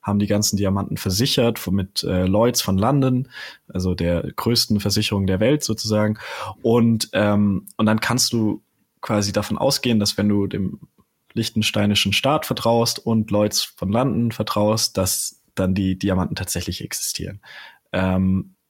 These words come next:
weil da einfach regelmäßig Prüfungen passieren. Und in Deutschland haben wir natürlich die bafin, in der Schweiz haben wir die finma. Das heißt, wenn man da irgendwas tokenisieren möchte, dann muss man auch da ganz klaren Regeln folgen, sonst darf man das gar nicht.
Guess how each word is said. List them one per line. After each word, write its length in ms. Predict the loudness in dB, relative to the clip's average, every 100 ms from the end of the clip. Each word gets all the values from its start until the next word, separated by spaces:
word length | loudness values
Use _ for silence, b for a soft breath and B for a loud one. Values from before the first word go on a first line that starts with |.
| _ _ _ _ _ -20 -8
weil 140 | -2 0
da 120 | 0
einfach 380 | -2 -2 -4 -2
regelmäßig 400 | -2 -2 -4 -4
Prüfungen 560 | -6 -2 -4 -4 -6 _ _ -6
passieren. 480 | -2 0 0 -2
Und 120 | -2 -2
in 60 |
Deutschland 380 | 0 0 0 0
haben 100 | 0
wir 60 | 0
natürlich 260 | 0 -2
die 80 | -4
bafin, 600 | 2 2 4 2 4 2
in 100 | 0
der 100 | -2
Schweiz 260 | 0 -2 0
haben 140 | 0
wir 140 | 0
die 100 | -2
finma. 480 | 0 2 4 4 0 B B -4
Das 80 |
heißt, 220 | -2 -2 0
wenn 80 |
man 100 | 0
da 240 | 2 0 0
irgendwas 400 | 0 -2 -4 -6
tokenisieren 540 | -4 -2 0 2 2
möchte, 300 | 4 2 0
dann 120 | -2 0
muss 180 | 0
man 100 | 0
auch 100 | -2
da 380 | -2 0 0 -2 B B B
ganz 300 | 0 0 -2
klaren 640 | 0 0 0 2 2 0 0
Regeln 400 | 0 2 4 2
folgen, 480 | 0 0 2 2 0
sonst 340 | -2 -4 -4
darf 220 | -2 -2 -2
man 140 | -4
das 180 | -4 -4
gar 160 | -4
nicht. 240 | -4 -6